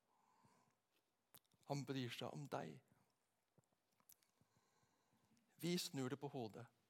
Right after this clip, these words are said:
Alt vi skal få til, alt vi skal forstå,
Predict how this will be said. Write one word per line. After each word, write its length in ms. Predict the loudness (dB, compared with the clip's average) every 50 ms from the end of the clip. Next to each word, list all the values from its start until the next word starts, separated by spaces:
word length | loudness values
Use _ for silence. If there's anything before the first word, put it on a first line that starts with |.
| _ _ _ _ -20 -20 _ -20 -20 _ 6 6
Alt 160 | 6 6 4 0
vi 140 | 2 2 2 4
skal 180 | 4 4 4 4
få 160 | 4 2 2 2 0
til, 180 | -2 -2 -2 -2 -8 -12 -20 _ -20 -20 -20 -20 -20 -20 -20 -4 6
alt 220 | 6 6 6 6 2 2
vi 160 | 4 4 4 4
skal 300 | 4 6 8 8 8 6 0 -14 -20 -20 -20 -20 -20 -4 0
forstå, 420 | 0 2 2 0 6 8 8 10